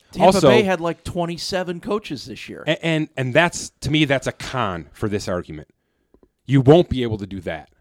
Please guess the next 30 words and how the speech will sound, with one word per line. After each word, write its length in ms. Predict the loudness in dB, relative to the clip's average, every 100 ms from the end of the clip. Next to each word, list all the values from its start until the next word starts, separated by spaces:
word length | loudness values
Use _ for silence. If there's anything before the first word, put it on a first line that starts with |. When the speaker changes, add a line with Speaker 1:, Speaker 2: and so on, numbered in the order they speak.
| _ _ _ _
Speaker 2:
And 440 | -8 -6 -6 -8 -4
I 160 | -2 -2
think 340 | -2 -8 -6
that's 300 | -6 -6 -6
where 140 | -4
we 80 | -4
have 160 | -4 -8
to 80 | -8
go. 380 | -6 -6 -8 _ _ _ _ _ -2
I 80 | 0
think 120 | 0
there 80 | -2
should 120 | -4
be 60 | -6
a 40 |
guy 220 | -2 -4
for 180 | -4 -8 -8
everything 440 | -10 -10 -16 -20 _ _ _ _ -10
right 160 | -10
now 180 | -8 -10
in 60 | -12
the 60 |
league. 180 | -16 -20 _
If 120 | -10
the 80 | -6
league 220 | -4 -4
is 140 | -4 -4
worth 220 | -6 -6
this 280 | -8 -6 -4
much 400 | -6 -8 -16